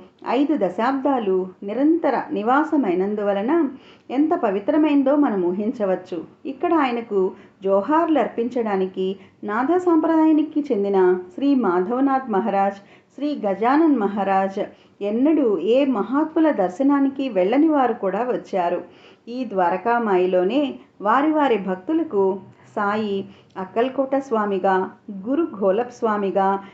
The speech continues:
ఖలీషా హజరత్ ఆలీగా దర్శనమిచ్చారు. అలానే ఆయా భక్తులకు రాముడుగా, విఠలుడుగా,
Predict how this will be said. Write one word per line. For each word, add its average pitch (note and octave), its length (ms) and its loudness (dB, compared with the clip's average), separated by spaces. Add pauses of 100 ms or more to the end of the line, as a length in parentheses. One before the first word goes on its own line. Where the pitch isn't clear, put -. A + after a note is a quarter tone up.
(220)
ఖలీషా D#4 520 2
హజరత్ C4 580 -2
ఆలీగా F#3+ 720 0 (200)
దర్శనమిచ్చారు. F#3 960 -2 (920)
అలానే G#3 540 -2 (340)
ఆయా D4 320 2
భక్తులకు C4+ 560 0
రాముడుగా, G#3 760 0
విఠలుడుగా, F#3+ 800 0